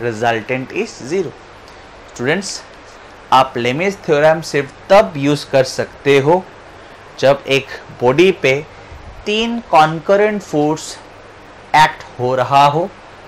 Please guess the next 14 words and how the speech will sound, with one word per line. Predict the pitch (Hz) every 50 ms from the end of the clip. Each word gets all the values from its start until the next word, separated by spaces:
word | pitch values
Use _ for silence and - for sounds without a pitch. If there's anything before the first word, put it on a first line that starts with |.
| - - - -
and | 120 117 117 117 117 - -
तीनों | 160 170 165 196 208 208
का | - 220 202 190
रिजल्टेंट | 139 120 113 113 123 131 139 147 151 147 - 180 185 175
कितना | - 175 - - 170 165
आ | 165 165
रहा | 160 156 160 165 170 170
है, | 175 175 202 240 247 - - - - - - -
ज़ीरो। | 110 101 - - - - - - - - - - - - - - - - - - - - - -
क्लियर? | - 156 190 214 214 214 - - - - - - - - - - 113 110
Then | 139 143 160 175 190 208 208 202
only | 180 175 165 160 160 156 160 160 160 165 165 165 - - - - - - - - - 123
we | 131 -
can | 143 139 135 139